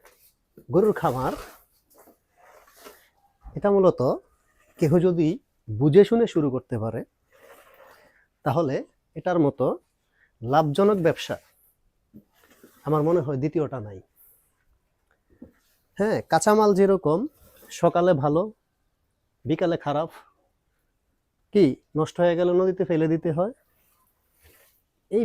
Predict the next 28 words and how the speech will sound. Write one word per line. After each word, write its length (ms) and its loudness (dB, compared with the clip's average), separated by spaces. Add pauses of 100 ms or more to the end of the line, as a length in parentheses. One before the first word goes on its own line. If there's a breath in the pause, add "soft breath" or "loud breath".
বিজনেসটা 480 0 (240)
ঠিক 120 -2 (100)
একই 220 -4
রকম। 200 -10 (1200)
আপনি 240 2 (100)
যদি 200 2 (180)
পরিকল্পনা 640 2
মাফিক 320 -2 (760)
কোনো 220 0
কিছু 240 -8
না 140 -2
করতে 300 -2
পারেন, 220 -6 (1200)
ঠিক 220 -2
আছে, 180 -10 (920)
আপনি 220 -2 (100)
মন 140 6 (100)
গড়া 180 6 (100)
না 40 4 (120)
করেন, 220 0 (360)
বৈজ্ঞানিক 640 -4
উপায়ে 300 -2 (640)
গরু 300 0
লালন 260 0
পালন 180 0 (120)
করতে 240 -4 (100)
পারেন, 240 0 (1120)
তাহলে 320 2